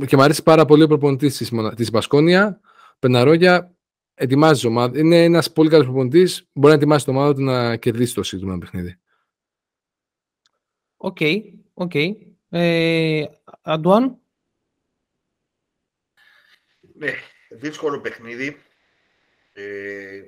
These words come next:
Speaker 3: οι ομάδες
Speaker 2: Α,
Speaker 3: έχουν
Speaker 2: α,
Speaker 3: δύο παίχτες.
Speaker 2: Αντουάν, λίγο πιο κοντά στο μικρόφωνο, αν
Speaker 1: Ναι.
Speaker 2: μπορείς. Αυτό,
Speaker 3: Ε,
Speaker 2: αυτό.
Speaker 3: συγγνώμη. Ε, έχουν δύο παίχτες που τους, που μου αρέσουν πάρα πολύ, τον Κεντράιτς και τον Διαλό.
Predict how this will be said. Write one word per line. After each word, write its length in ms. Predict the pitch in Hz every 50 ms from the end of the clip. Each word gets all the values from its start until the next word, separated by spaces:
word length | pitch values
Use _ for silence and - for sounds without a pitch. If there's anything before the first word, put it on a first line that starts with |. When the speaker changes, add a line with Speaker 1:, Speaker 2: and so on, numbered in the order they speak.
| _ _ _
Speaker 3:
οι 100 | 104 107
ομάδες 320 | 110 117 123 117 120 120
Speaker 2:
Α, 20 | 120
Speaker 3:
έχουν 200 | 117 117 127 110
Speaker 2:
α, 40 | 107
Speaker 3:
δύο 180 | 101 107 113 107
παίχτες. 800 | - - 117 - - - 110 107 101 - - - - - - -
Speaker 2:
Αντουάν, 400 | 127 127 123 - 139 139 151 160
λίγο 280 | 160 151 156 160 165 156
πιο 180 | - - 160
κοντά 280 | 160 160 151 151 156 156
στο 140 | 151 - 151
μικρόφωνο, 360 | 143 135 156 147 135 147 139
αν 60 | 131
Speaker 1:
Ναι. 60 | 123
Speaker 2:
μπορείς. 400 | 127 - - - - - - _ -
Αυτό, 320 | - _ - 120 107 95
Speaker 3:
Ε, 60 | 95
Speaker 2:
αυτό. 160 | 98 95 110
Speaker 3:
συγγνώμη. 480 | 110 104 104 107 110 107 104 107 110 - _ _ _ - - - _ _ _ _
Ε, 1120 | - 101 101 104 104 104 104 101 101 101 101 101 101 98 98 98 98 98 98 98 98 95 92 92 90 90 87 85 - _ _ _ _ _ _
έχουν 380 | - 104 117 113 123 120 117 110
δύο 160 | 113 120 107
παίχτες 480 | - 123 117 - - 113 110 - - _
που 440 | - 107 104 101 98 98 98 95 _
τους, 540 | - 95 90 - - - - - - - _ _
που 80 | -
μου 60 | 90 90
αρέσουν 260 | 98 107 104 - -
πάρα 200 | - 104 101 92
πολύ, 180 | 95 95 92
τον 120 | 85 92 85
Κεντράιτς 440 | 90 90 92 98 101 101 98 - -
και 80 | 95
τον 120 | 87 85 82
Διαλό. 580 | 90 90 85 85 87 95 101 113 127 - _